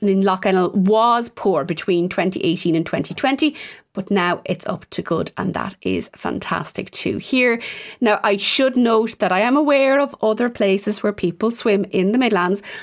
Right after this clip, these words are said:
but they're not actually listed on the E P A map. So the ones that are listed for the Midlands, at least,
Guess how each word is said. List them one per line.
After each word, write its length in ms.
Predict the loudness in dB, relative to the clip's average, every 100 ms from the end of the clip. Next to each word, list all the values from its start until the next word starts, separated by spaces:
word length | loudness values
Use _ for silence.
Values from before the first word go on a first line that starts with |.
| -4
but 160 | -2 2
they're 100 | 2
not 220 | 4 2
actually 340 | 0 0 2
listed 480 | 4 2 0 -4 -4 -2
on 220 | 0 2
the 220 | 0 0 -2
E 60 |
P 240 | -4 -6 -2
A 220 | 0 0
map. 380 | 0 0 -2 -8 -14 -14 -8
So 200 | 0 2
the 80 |
ones 260 | 4 2 2
that 100 | 0
are 60 | 0
listed 340 | 0 -2 -8
for 220 | -4 -2
the 100 | 0
Midlands, 540 | 2 2 2 0 0 -2
at 80 |
least, 320 | -2 -2 -2